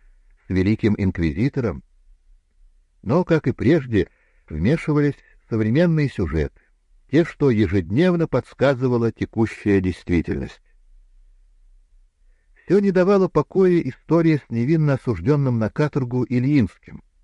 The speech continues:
Однако просился на бумагу и роман о молодом, юном даже человеке, с чистым, как у Мышкина, сердцем. Он пока и именовал его для себя идиотом,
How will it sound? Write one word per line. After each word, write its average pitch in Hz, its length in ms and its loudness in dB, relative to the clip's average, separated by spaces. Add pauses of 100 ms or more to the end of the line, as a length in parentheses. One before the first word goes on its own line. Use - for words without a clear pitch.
(840)
Однако 101 420 0
просился 143 540 0
на 117 100 0
бумагу 127 480 -2
и 113 60 2
роман 101 360 0
о 101 120 -2
молодом, 92 560 0
юном 151 400 -2
даже 135 240 -4
человеке, 90 720 -4 (520)
с - 80 -20
чистым, 135 400 -2
как 127 220 -2
у 110 60 0
Мышкина, 120 540 -4
сердцем. 87 520 -4 (440)
Он 104 160 -4
пока 110 460 0 (300)
и 101 180 -4
именовал 117 540 2
его 80 240 0
для 76 160 -6
себя 78 360 -2
идиотом, 85 680 -4